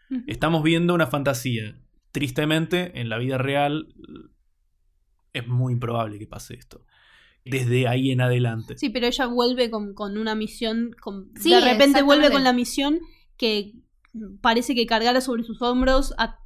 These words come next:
Speaker 1: a toda la humanidad femenina, por decirlo de
Speaker 2: Ese
Speaker 1: alguna
Speaker 2: es,
Speaker 1: manera.
Speaker 2: eso
Speaker 1: Sobre todo con la u-,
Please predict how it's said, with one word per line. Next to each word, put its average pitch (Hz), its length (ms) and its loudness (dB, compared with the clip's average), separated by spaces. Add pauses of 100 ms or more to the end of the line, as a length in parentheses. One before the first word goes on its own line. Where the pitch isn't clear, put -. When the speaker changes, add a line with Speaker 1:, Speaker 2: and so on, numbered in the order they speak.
(120)
Speaker 1:
a 208 200 0
toda 247 260 6
la 214 180 2
humanidad 214 500 2
femenina, 214 600 -2
por 185 120 -6
decirlo 185 320 -8
de 180 100 0
Speaker 2:
Ese 196 160 0
Speaker 1:
alguna 202 60 2
Speaker 2:
es, 196 60 -4
Speaker 1:
manera. 190 200 -2
Speaker 2:
eso - 200 0
Speaker 1:
Sobre - 200 6
todo - 220 6
con 269 100 2
la 240 100 2
u-, 214 220 -4